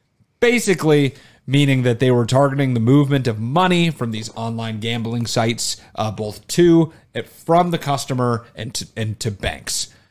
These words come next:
Online poker providers thought that they were not subject to this law because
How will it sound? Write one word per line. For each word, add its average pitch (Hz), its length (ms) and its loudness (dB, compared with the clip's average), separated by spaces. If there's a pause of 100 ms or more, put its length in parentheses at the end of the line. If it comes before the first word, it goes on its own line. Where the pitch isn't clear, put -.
(460)
Online 220 380 0
poker 160 240 0
providers 120 520 0
thought 170 420 0
that 113 160 -8
they 117 120 -2
were 107 180 -6
not 117 360 -4
subject 190 540 0
to 139 80 0
this 117 200 0
law 110 380 2 (380)
because 120 680 0